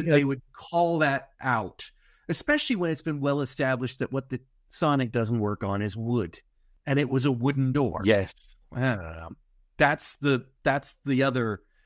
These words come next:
Speaker 1: but okay.
Speaker 2: Yeah, he
Speaker 1: Yeah,
Speaker 2: should have,
Speaker 1: fine.
Speaker 2: he should have
Speaker 1: But
Speaker 2: watched
Speaker 1: maybe
Speaker 2: the
Speaker 1: it's because it's a different universe, different, yeah, he should have paid
Speaker 2: No,
Speaker 1: attention
Speaker 2: he
Speaker 1: to
Speaker 2: should, he
Speaker 1: Doctor
Speaker 2: should have
Speaker 1: Who
Speaker 2: watched
Speaker 1: and
Speaker 2: The Day
Speaker 1: Moffat
Speaker 2: of the
Speaker 1: was interesting.
Speaker 2: Doctor again.
Speaker 1: Yeah. Uh, he
Speaker 2: But, uh,
Speaker 1: de-,
Speaker 2: but, uh, you
Speaker 1: definitely
Speaker 2: know,
Speaker 1: you should
Speaker 2: I
Speaker 1: watch The Day of the Doctor again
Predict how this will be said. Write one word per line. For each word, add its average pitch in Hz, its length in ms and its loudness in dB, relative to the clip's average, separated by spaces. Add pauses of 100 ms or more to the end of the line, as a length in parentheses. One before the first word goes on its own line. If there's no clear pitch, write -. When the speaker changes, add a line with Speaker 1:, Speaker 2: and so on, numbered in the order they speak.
(280)
Speaker 1:
but 135 120 2
okay. 120 320 0 (140)
Speaker 2:
Yeah, 92 140 4
he 101 60 4
Speaker 1:
Yeah, 139 120 -4
Speaker 2:
should 120 160 4
have, 104 160 -8
Speaker 1:
fine. 110 240 -6
Speaker 2:
he 120 80 0
should 113 220 2
have 262 100 6
Speaker 1:
But 101 140 0
Speaker 2:
watched 196 120 -2
Speaker 1:
maybe 277 180 4
Speaker 2:
the 269 40 6
Speaker 1:
it's - 80 -2
because 214 280 -2
it's - 120 -12
a 196 60 -6
different 180 340 -2
universe, 113 640 0
different, - 340 -4 (220)
yeah, - 220 -4 (120)
he 127 60 -6
should - 160 -4
have 123 100 -2
paid 120 160 2
Speaker 2:
No, 123 40 -4
Speaker 1:
attention 101 320 2
Speaker 2:
he 113 60 2
Speaker 1:
to 104 60 2
Speaker 2:
should, 123 120 6
he 110 60 6
Speaker 1:
Doctor 113 140 4
Speaker 2:
should 113 80 2
have - 20 6
Speaker 1:
Who 117 60 6
Speaker 2:
watched 113 260 2
Speaker 1:
and 131 120 0
Speaker 2:
The 117 40 2
Day 117 40 6
Speaker 1:
Moffat 117 140 4
Speaker 2:
of 98 60 0
the - 60 0
Speaker 1:
was 101 100 -4
interesting. 107 60 4 (240)
Speaker 2:
Doctor 98 80 -2
again. 90 320 -2 (540)
Speaker 1:
Yeah. 127 220 0 (600)
Uh, 117 60 -10
he 107 120 -6
Speaker 2:
But, 147 140 6
uh, 156 100 6
Speaker 1:
de-, 165 100 -8
Speaker 2:
but, 160 60 8
uh, 151 40 10
you 160 100 10
Speaker 1:
definitely 156 240 4
Speaker 2:
know, 131 220 8
Speaker 1:
you 147 60 6
should 110 80 -2
Speaker 2:
I - 20 -2
Speaker 1:
watch 113 200 2
The 123 100 -4
Day 117 140 2
of 110 80 0
the 107 80 -2
Doctor 107 360 0
again 92 340 -4